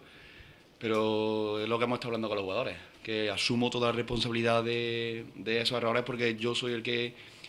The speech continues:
exijo jugar de esa forma. Si quieres, eh, dominar el partido a través del balón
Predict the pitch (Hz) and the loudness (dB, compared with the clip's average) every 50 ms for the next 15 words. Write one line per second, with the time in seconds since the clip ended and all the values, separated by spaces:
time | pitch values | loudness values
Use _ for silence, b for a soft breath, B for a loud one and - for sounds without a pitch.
0 | B B 120 120 - - 135 127 131 143 143 143 143 131 131 127 127 127 120 113 | B B 4 6 6 8 6 6 6 4 2 0 -2 -2 0 2 2 4 2 0
1 | 113 98 113 127 120 98 90 - - - 87 104 - - 120 113 107 - - 117 | -2 0 0 0 0 -2 -4 -8 -8 -6 -2 2 2 4 4 2 2 2 2 2
2 | 117 120 123 123 123 123 B B B B B B B B B B B - - 120 | 2 2 2 2 0 -2 B B B B B B B B B B B -4 -2 0
3 | 123 123 123 120 123 123 127 123 123 123 - 123 113 123 123 117 127 123 120 120 | 2 2 2 0 0 0 0 0 0 0 0 -2 -2 0 0 0 2 2 2 2
4 | 120 117 123 131 135 117 92 | 2 2 4 2 2 2 0